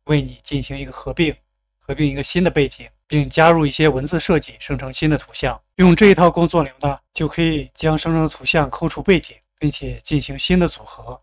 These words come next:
在这个工作流里，它主要用的是这个语义分割，用语义分割模型呢，将人物和背景进行一个分离，然后提取出来。提取到这里呢，然后下面有两个节点，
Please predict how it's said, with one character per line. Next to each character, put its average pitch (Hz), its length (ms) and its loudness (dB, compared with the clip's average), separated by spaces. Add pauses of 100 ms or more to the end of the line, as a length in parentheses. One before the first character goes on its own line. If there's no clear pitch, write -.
在 185 140 4
这 202 120 4
个 190 80 6
工 196 160 2
作 190 100 4
流 151 140 6
里， 143 240 -2
它 156 160 -2
主 139 140 -4
要 143 140 4
用 156 200 -2
的 135 160 0
是 143 300 -4
这 156 120 -12
个 135 240 -4
语 143 220 -10
义 139 40 -4
分 156 220 -2
割， 170 240 0 (200)
用 185 180 0
语 143 140 -12
义 170 120 -2
分 190 180 2
割 196 140 0
模 151 160 0
型 135 160 -10
呢， 139 200 -8 (160)
将 156 200 0
人 131 160 -6
物 147 160 -4
和 139 160 -8
背 160 180 -2
景 110 240 -12 (140)
进 - 180 -8
行 127 140 -12
一 127 60 -16
个 131 80 -16
分 151 200 0
离， 131 220 -6 (160)
然 135 140 -10
后 156 100 -2
提 151 180 -12
取 - 140 -12
出 - 220 -14
来。 110 160 -16 (120)
提 185 160 -6
取 180 140 -2
到 175 160 6
这 202 160 4
里 151 140 2
呢， 139 240 -6 (260)
然 - 140 -14
后 147 360 0 (600)
下 175 260 0
面 143 160 -4
有 143 120 -6
两 135 120 -4
个 135 60 -12
节 131 180 -4
点， 139 220 -2